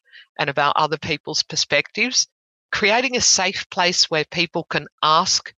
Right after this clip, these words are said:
questions of others without either being offensive or the, the questioner being offended, and getting this shared understanding of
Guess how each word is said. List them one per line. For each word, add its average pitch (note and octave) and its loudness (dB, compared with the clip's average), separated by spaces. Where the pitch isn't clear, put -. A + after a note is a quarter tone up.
questions E3+ 0
of D#3 -4
others F3 2
without D3+ 0
either D#3+ 2
being E3 0
offensive E3 -2
or D3 0
the, C#3+ 0
the D3+ -2
questioner E3 0
being D#3+ 0
offended, G#3 0
and G3 0
getting D4 -2
this B3 2
shared F3 2
understanding D3+ 0
of C#3+ -4